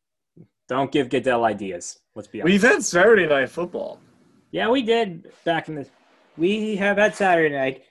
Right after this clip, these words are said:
Speaker 1: night, so who knows?
Speaker 2: I don't know if we've ever had Wednesday Night Football, though.
Speaker 1: Yeah,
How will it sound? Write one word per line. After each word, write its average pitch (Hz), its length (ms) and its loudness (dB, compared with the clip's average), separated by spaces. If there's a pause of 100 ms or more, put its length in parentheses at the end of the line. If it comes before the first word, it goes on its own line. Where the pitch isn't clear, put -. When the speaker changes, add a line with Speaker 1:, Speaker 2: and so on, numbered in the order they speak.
(360)
Speaker 1:
night, 139 260 -8
so 139 160 -6
who 156 140 -4
knows? 131 260 -4
Speaker 2:
I 196 60 4
don't 262 220 4
know 247 180 4
if 175 100 -2
we've 180 160 -2
ever 170 240 -2
had 160 200 2
Wednesday 127 440 -4
Night - 200 -20
Football, - 600 -20
though. - 220 -20 (1120)
Speaker 1:
Yeah, 139 280 -12